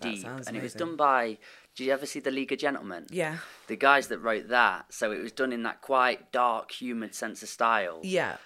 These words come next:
Speaker 2: But I think it is about a similar thing of this generational trauma kind of stuff
Speaker 1: Yeah.
Speaker 2: and where it's built from.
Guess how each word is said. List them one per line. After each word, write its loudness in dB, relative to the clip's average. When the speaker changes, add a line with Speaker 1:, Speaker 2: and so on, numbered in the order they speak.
Speaker 2:
But -2
I 0
think -4
it -4
is -2
about 2
a -10
similar -6
thing -8
of -8
this -12
generational -6
trauma -6
kind -8
of -12
stuff -8
Speaker 1:
Yeah. -4
Speaker 2:
and -6
where 0
it's -6
built -6
from. -12